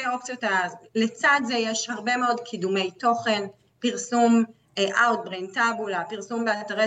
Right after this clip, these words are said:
תוכן גדולים, אה, יצירת שיתופי פעולה, ניוזלטר, כל האימייל מרקטינג וכולי, אה, שיווק באמצעות כתבות תוכן, שיווק באמצעות פודקאסט, יש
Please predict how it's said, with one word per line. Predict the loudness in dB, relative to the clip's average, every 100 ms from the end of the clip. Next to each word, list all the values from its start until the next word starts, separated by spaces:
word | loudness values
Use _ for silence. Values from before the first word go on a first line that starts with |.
| 0
תוכן | -4 -2 -4
גדולים, | -4 -4 -2 2 2 0 -4 _ _ _ -2
אה, | 0 4 4 2
יצירת | 2 2 2
שיתופי | 2 -6 -8 -4 -4 -2
פעולה, | -4 0 2 2 2 -8 _ _ 2
ניוזלטר, | 4 4 2 -2 2 0 0 -4 -4 -4 -4
כל | 0
האימייל | 2 2 -2 0 0 2
מרקטינג | 0 -2 -12 -8 -8 -8
וכולי, | -10 -12 0 2 4 0 -8 -20 _ _
אה, | -2 -2 -2 -2 -2 -2 -2 -2 -4 -10 -16 -4
שיווק | 0 2 0 0
באמצעות | 0 0 -2 -4 -4 -4
כתבות | -6 -6 0 2 2
תוכן, | 0 0 0 0 -2 -6 -4
שיווק | -2 0 -2 2
באמצעות | 0 0 -4 -6 -4
פודקאסט, | 0 0 0 -2 0 0 -6 -18 -20 -20 _ _
יש | -8 -4 -4